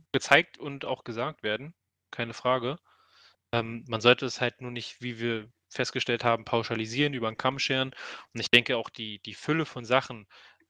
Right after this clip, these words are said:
Rassismus, Diskriminierung, äh, was noch alles dazukommt, ich glaub, das sind einfach so, ist eine Hü-, eine Fülle an Dingen, die es einfach unglaublich schwer macht, sich da noch vernünftig, ja, zu verhalten, beziehungsweise, ähm,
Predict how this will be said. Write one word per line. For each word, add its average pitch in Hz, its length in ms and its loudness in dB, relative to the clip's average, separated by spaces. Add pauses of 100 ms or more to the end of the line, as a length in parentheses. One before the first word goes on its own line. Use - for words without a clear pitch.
Rassismus, 120 640 -2
Diskriminierung, 120 1120 -2 (360)
äh, 123 500 6 (960)
was 156 180 8
noch 151 140 6
alles 139 180 4
dazukommt, 139 560 -2
ich - 120 -8
glaub, 135 120 0
das 135 140 -2
sind 143 80 -6
einfach 117 240 -4
so, 143 280 -6
ist 131 200 -6
eine 123 360 -2
Hü-, - 120 -8 (100)
eine 127 320 -8
Fülle 233 400 4
an 139 220 0
Dingen, 175 380 -4 (360)
die 143 60 0
es 143 40 4
einfach 139 200 2
unglaublich - 400 2
schwer 160 240 2
macht, 147 340 0 (300)
sich - 220 -4
da 131 100 8
noch 127 140 -2
vernünftig, - 680 -8 (440)
ja, 117 220 2 (120)
zu - 160 -6
verhalten, 135 480 2
beziehungsweise, 120 1000 -2
ähm, 113 560 -8